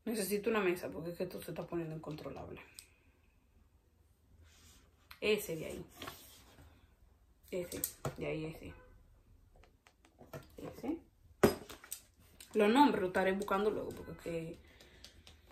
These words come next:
bueno. Entonces, ahora, con una brocha de difuminar, de difuminar, si no me equivoco, ¿cómo se llama esa vaina? Yo me,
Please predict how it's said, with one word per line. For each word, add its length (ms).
bueno. 160
Entonces, 540
ahora, 340
con 180
una 160
brocha 400
de 800
difuminar, 880
de 140
difuminar, 720
si 60
no 120
me 60
equivoco, 360
¿cómo 80
se 140
llama 120
esa 220
vaina? 240
Yo 100
me, 80